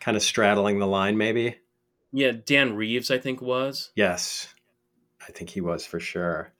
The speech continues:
Speaker 2: You know, that used to be the way that mo-, because remember, they didn't have the kind of staffs that they had back in the day. Uh, the, they,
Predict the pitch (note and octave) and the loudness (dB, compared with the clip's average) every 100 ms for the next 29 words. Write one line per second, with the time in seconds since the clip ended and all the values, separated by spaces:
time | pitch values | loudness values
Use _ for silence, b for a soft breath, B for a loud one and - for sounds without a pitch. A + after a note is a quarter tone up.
0 | b b _ - D3+ C#3+ F3+ D#3 D3 E3 | b b _ 0 2 6 4 4 0 0
1 | E3 A#2 A#2 G#2 G2 G#2+ G2+ G2+ G2+ A2 | -2 -4 -4 -2 0 0 0 -2 -4 -4
2 | A#2 B2 D#3+ D3+ F3 E3 D#3 F3 F#3+ G#2+ | -4 -4 -4 -2 -2 -2 -4 -2 -2 -2
3 | G#2+ D#3 E3+ F3+ E3 B2+ C3+ D#3+ D3 G#2+ | -4 -2 -2 -2 -4 -4 -4 -2 -2 -6
4 | - b b b b b B2 A2 C3+ A2 | -14 b b b b b -6 -2 -2 -2
5 | - A2+ B2 D3 F2+ E2 F2 F2+ F2 F2 | -4 -2 -2 -4 -8 -6 -6 -6 -6 -6
6 | G2 F2+ F#2+ F2+ E2 F2+ E2+ F2+ - - | -6 -6 -8 -12 -8 -8 -8 -10 -16 -10
7 | F#2 F2 F2+ F#2+ G#2+ F2+ B2 A#2+ | -6 -6 -8 -10 -14 -10 -6 -6